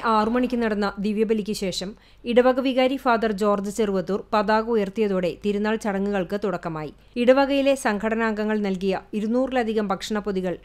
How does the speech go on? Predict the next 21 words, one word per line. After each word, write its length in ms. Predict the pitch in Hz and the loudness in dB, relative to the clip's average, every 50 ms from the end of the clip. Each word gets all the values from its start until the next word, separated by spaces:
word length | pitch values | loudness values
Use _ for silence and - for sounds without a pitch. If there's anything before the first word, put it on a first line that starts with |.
| - | -2
കുന്നംകുളത്തെയും 640 | 240 240 247 269 277 269 277 269 269 262 262 262 262 254 | 0 2 4 4 4 2 2 2 2 2 2 2 0 0
ചാവക്കാട്ടെയും 640 | - 226 208 202 208 208 208 220 208 208 220 220 220 208 - | 2 2 2 2 2 0 0 -2 0 0 0 0 0 0 0
താലൂക്ക് 380 | 196 185 185 190 190 190 214 208 | 0 0 0 0 -2 0 -2 -2
ആശുപത്രികളിലെ 640 | 196 - 214 214 196 214 220 214 208 208 202 196 190 - 185 | -2 -2 -6 -6 -4 -2 -2 0 0 0 0 -2 -4 -2 -2
രോഗികൾക്കും 580 | 185 185 185 175 208 202 202 196 180 - 180 165 - - - | 0 0 0 -2 -2 -2 -2 -2 -2 -4 -6 -8 -10 -10 -4
കൂട്ടിരിപ്പുകാർക്കും 800 | 202 202 202 190 233 226 233 220 - 226 220 208 202 - 226 233 - 202 | 0 0 0 0 0 -4 -4 -4 -4 -2 -2 -2 -2 -4 -8 -8 -6 -6
വിതരണം 380 | 202 170 196 185 180 175 165 151 - | -4 -2 -2 -2 -2 -4 -6 -6 -8
ചെയ്തു. 180 | 151 147 143 - - - - - | -10 -10 -10 -14 -18 -16 -8 -4
തിരുനാൾ 320 | 233 226 214 226 226 240 247 226 | -2 0 2 2 2 2 2 2
ദിവസമായ 340 | 254 254 254 262 247 240 247 240 196 196 | 2 0 0 0 -2 0 -2 -2 -2 -4
ബുധനാഴ്ച 420 | 190 - 214 208 214 214 202 - 214 208 | -4 -2 -2 0 0 -2 -2 -4 -2 -2
വൈകിട്ട് 400 | 196 196 180 196 202 185 165 - - - - 226 | -2 -2 -2 -4 -4 -4 -6 -8 -8 -4 2 4
ഇടവക 280 | 226 233 220 233 226 220 220 240 | 4 4 4 4 2 2 0 -2
വികാരി 320 | 220 220 220 214 208 214 - - | 0 2 2 2 0 -2 -4 -4
ഫാദർ 300 | - 214 214 190 214 208 208 180 190 | -2 0 0 0 0 -2 -2 0 0
ജോർജ് 340 | 202 202 202 202 196 202 - | 0 0 0 0 -4 -4 -2
ചെറുവത്തൂർ 400 | 233 214 214 208 202 196 196 196 196 - 208 | -2 0 0 -2 -2 -2 -2 -4 -4 -4 -6
മുഖ്യ 220 | 196 190 - 247 233 - | -6 -4 -2 -4 -4 -2
കാർമ്മികനായ 500 | 214 196 196 190 202 196 208 202 202 202 185 180 | -2 -2 -2 -2 -2 -2 -2 -2 -2 -2 -2 -4
ദിവ്യബലിയിൽ 480 | 196 185 196 190 196 190 175 175 180 226 - - - - - - | -2 -2 -2 -2 0 -2 -2 -2 -4 -6 -8 -16 -20 -12 -2 2
സംഘടനാംഗങ്ങളുടെ 1000 | 247 240 240 226 254 254 254 262 262 262 247 240 247 247 247 233 233 208 226 | 2 2 4 4 4 4 4 4 2 2 2 2 2 2 2 2 2 2 2